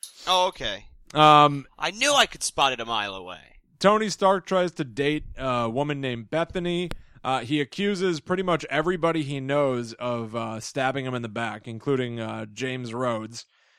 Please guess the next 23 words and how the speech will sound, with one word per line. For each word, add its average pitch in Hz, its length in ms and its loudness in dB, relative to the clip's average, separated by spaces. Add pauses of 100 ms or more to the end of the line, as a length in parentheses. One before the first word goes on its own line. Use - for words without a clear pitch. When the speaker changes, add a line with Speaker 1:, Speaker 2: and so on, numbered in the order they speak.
(100)
Speaker 2:
And 143 180 -2
then 147 180 2
nothing 170 260 -2
really 208 220 2
happens 196 420 0
for 147 220 2
a 139 80 4
while. 123 400 2
It's 123 140 -10
just 151 220 -2
Tony 160 240 0
Stark 165 380 -2
acting 147 400 -6
like 139 200 -4
a 127 80 -12
complete 139 440 -6
loser 143 400 0
all 110 140 -4
the 110 60 -8
time, 110 380 -6
making 123 300 -4
annoying 123 420 -2
jokes, 117 460 -4